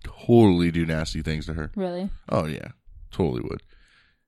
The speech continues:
Speaker 1: Get her
Speaker 2: I don't
Speaker 1: all
Speaker 2: know
Speaker 1: dr-,
Speaker 2: what she looks like.
Speaker 1: get her all drunk on the bourbon and just fucking take her over. But,
Speaker 2: Uh.
Speaker 1: but she's got her guy, me and my guy. Okay, I'm not gonna talk
Speaker 2: Do you
Speaker 1: shit about her
Speaker 2: remember,
Speaker 1: anymore.
Speaker 2: do you remember there was this chick at some gatherings we would attend,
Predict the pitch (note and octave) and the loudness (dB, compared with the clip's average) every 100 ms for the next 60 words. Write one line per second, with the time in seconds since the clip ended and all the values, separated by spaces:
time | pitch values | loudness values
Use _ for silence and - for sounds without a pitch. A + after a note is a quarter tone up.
0 | - F3 D#3 G3+ G3+ F#3 - F3 E3+ - | -6 -2 2 2 2 -2 -4 -8 -8 -10
1 | E3+ E3 G3+ F#3 - E2+ F2 F2 F2 E2+ | -6 0 4 2 2 0 -2 0 0 0
2 | D#2 E2+ E2 F2+ F2+ E2 D#2 - - - | 0 2 2 0 -2 -4 -6 -6 -10 -6
3 | F#2 E2 D2 C#2+ _ _ - D#2+ D2+ D#2 | -2 -2 -4 -10 _ _ -2 -2 0 0
4 | D#2 D2+ - _ _ - - - D2+ - | 0 -2 -6 _ _ -20 -10 -4 -2 -4
5 | _ C#4+ C4+ B3+ A3+ G#3+ G3 F3+ E2+ - | _ -14 -12 -10 -10 -12 -6 -4 -2 -4
6 | - F2+ F#2 F2+ E2 E2 D#2 D2+ D2+ C2+ | -6 -4 -2 -4 0 -2 0 -2 -2 -2
7 | B1 D#2 _ F#2+ F#2+ F2+ E2+ D#2 D#2+ D2+ | -6 -10 _ -2 0 2 0 0 -2 -2
8 | C#2+ D2+ - G#2+ G#2 F#2+ C3 B2+ F#2 E2+ | -4 -6 -6 -2 2 2 2 0 -2 0
9 | D#2+ - D#2+ D#2+ D#2+ D#2+ D#2+ D#2+ B3 C#4 | 0 0 -2 -2 -2 -4 -4 -6 -8 -8
10 | F#4+ F#4+ D#4+ D#4+ D#4+ B3 A3+ A#3 A3+ G#3+ | -8 -8 -8 -8 -8 -8 -6 -6 -8 -14
11 | - A3+ G#3+ A3 F#3+ F3+ _ _ - - | -12 -12 -10 -8 -10 -10 _ _ -20 -16
12 | G#3 F#3 F3 E3+ F3+ F#3 F#3+ F#3 F#3 F3+ | -14 -12 -10 -10 -10 -12 -14 -12 -10 -12
13 | F3 - F3 - F3 F3+ | -14 -16 -12 -10 -10 -12